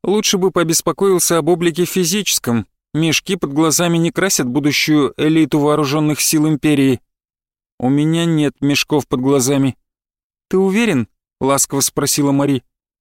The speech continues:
"В зеркало давно смотрелся?" "Вечером", — хмуро буркнул Крис. "Но убеждаться в твоей неправоте не побегу. Я достаточно спал вчера перед вылетом, чтобы бессонная ночь не сказалась на моём внешнем виде".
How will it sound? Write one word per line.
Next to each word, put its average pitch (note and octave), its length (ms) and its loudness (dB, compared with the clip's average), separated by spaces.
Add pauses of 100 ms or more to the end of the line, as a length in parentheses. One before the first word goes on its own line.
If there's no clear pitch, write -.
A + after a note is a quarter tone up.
(140)
"В D#3+ 80 -6
зеркало F#3+ 480 0
давно F#3+ 320 0
смотрелся?" C#3+ 680 0 (840)
"Вечером", — A#2+ 720 0 (200)
хмуро D#3 340 0
буркнул C#3 460 -2
Крис. - 400 -2 (680)
"Но D3+ 200 2
убеждаться D#3 540 0
в - 80 -8
твоей D3+ 340 2
неправоте D3 500 0
не D3 120 2
побегу. C#3+ 560 2 (340)
Я C#3 160 0
достаточно D3+ 640 -2
спал C#3+ 300 0
вчера D3+ 320 0
перед C#3 260 -2
вылетом, C3+ 400 2
чтобы C#3+ 240 0
бессонная D3+ 600 0
ночь E3 300 0
не D#3 120 -2
сказалась C#3+ 520 0
на C3+ 80 0
моём C#3 300 2
внешнем D3 440 0
виде". A2 300 -2